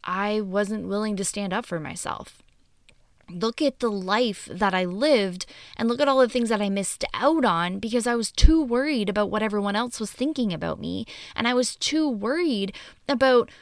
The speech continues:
what everyone else was doing to just go after what I wanted to go after, to just show up the way that I wanted to show up because it felt good." You know, oftentimes I talk about this, and I talk about this mindset shift, and I talk about owning it, and I talk about put you first, and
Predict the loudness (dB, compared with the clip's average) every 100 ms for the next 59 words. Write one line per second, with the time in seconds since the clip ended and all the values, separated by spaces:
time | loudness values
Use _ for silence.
0 | -10 4 6 8 6 4 2 -2 -4 -4
1 | -2 0 2 2 0 -2 -4 -6 -4 -2
2 | -2 4 6 6 4 2 2 2 2 2
3 | 2 0 -2 -6 -8 -10 -10 -6 -6 -6
4 | -8 -10 -14 _ _ 0 2 4 4 4
5 | 4 4 4 4 0 2 2 2 -2 -4
6 | -2 0 2 0 -2 -6 -8 -6 -4 -4
7 | -4 -6 -10 -14 -20 _ -6 -4 0 2
8 | 2 2 -10 -4 0 -2 -4 -14 -12 -12
9 | -14 -20 _ _ _ _ _ _ 2 4
10 | 6 6 6 6 0 0 -2 -2 2 2
11 | 2 -2 -2 -4 -4 0 0 4 4 4
12 | 0 0 -2 0 0 -2 0 0 0 0
13 | -2 -2 -2 2 0 2 0 0 -2 -4
14 | -6 -6 0 0 2 0 0 2 0 2
15 | 2 0 2 4 4 -2 -8 -10